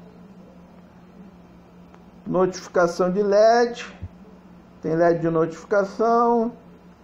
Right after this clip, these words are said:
aí não fala, é rádio F M. Bom, multilinguagem, que ele é feito na, na base do, do Android puro,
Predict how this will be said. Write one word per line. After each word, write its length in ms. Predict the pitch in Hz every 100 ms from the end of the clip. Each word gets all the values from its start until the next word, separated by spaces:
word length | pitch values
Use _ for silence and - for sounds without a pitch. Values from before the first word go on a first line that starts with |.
| - - - - - - - - - - -
aí 280 | 190 190 202
não 160 | 196
fala, 220 | 185 175 170
é 140 | 170
rádio 300 | 180 175 190
F 200 | 185 220
M. 720 | 214 214 226 226 226 220 220 - - - - - - - - - - - - - - - - - - - - - - -
Bom, 360 | 175 156 123 117 - - -
multilinguagem, 920 | 214 233 226 233 226 208 220 233 196
que 80 | 196
ele 300 | 185 185 175
é 100 | 180
feito 340 | 185 185 180 -
na, 140 | 180 170 165 156
na 360 | 165 156 151
base 360 | 147 160 160 156
do, 440 | 156 160 156 147
do 180 | 143 147
Android 420 | 151 151 160 165 190
puro, 440 | - 226 247 -